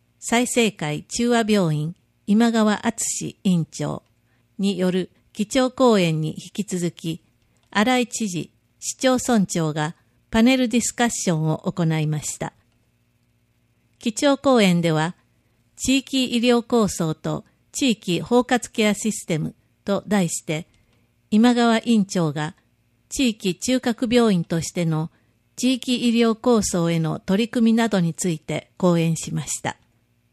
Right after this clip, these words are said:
また、引き続き行われたパネルディスカッションにおいて、第一回では、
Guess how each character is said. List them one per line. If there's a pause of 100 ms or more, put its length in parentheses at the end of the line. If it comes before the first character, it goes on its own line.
(560)
ま
た、 (220)
引
き
続
き
行
わ
れ
た (220)
パ
ネ
ル
デ
ィ
ス
カ
ッ
シ
ョ
ン
に
お
い
て、 (680)
第
一
回
で
は、